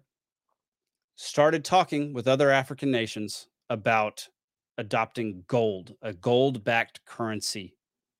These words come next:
for Africa. A couple years later,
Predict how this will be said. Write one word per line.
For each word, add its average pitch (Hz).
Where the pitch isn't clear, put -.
for -
Africa. 104
A -
couple 113
years 123
later, 165